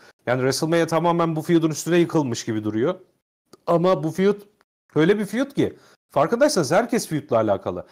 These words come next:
Hani birazdan ben uzun uzun yeni yeni şeyler söyleyeceğim. Siz de şu anda beş dakika konuşsak bu maçı Judgment Day'e bile bağlayabiliriz. Oradan, e, Santos Escobar'ın yeni stable'ına bile bağlayabiliriz bu maçı yani.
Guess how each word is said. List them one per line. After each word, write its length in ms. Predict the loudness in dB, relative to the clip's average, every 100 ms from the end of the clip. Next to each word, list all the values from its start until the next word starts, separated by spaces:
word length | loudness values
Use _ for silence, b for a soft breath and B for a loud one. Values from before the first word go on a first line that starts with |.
| b
Hani 160 | -4 0
birazdan 340 | 0 2 0
ben 140 | 0 -2
uzun 200 | -4 -4
uzun 320 | -4 -4 -8 -8
yeni 240 | -6 -4
yeni 160 | -4 -4
şeyler 300 | -2 0 0
söyleyeceğim. 500 | 0 -2 -2 -2 -4 B B _ _ _
Siz 220 | -10 -2
de 80 | 0
şu 140 | 2
anda 280 | 2 2 0
beş 220 | 0 0
dakika 260 | -2 -2 -2
konuşsak 520 | -2 -4 -4 -4 -2
bu 80 | -2
maçı 220 | 0 0
Judgment 500 | 0 0 0 -4 -2
Day'e 180 | -2 0
bile 180 | 0 4
bağlayabiliriz. 800 | 4 4 0 -2 -4 -6 -10 b _ _ _
Oradan, 500 | 2 2 2 0 -2 -4
e, 80 | -2 0 0 0 0 -2 -6 -14 -20 -20 -20 _ _ _ _ -8
Santos 420 | -2 0 -2 -2
Escobar'ın 680 | -4 -2 0 2 2 0 -2
yeni 340 | -2 0 -4
stable'ına 580 | -4 0 0 0 -2 0
bile 180 | 0 4
bağlayabiliriz 720 | 4 4 2 0 -2 -2 -4
bu 80 | -8
maçı 260 | -8 -8 -8
yani. 220 | -8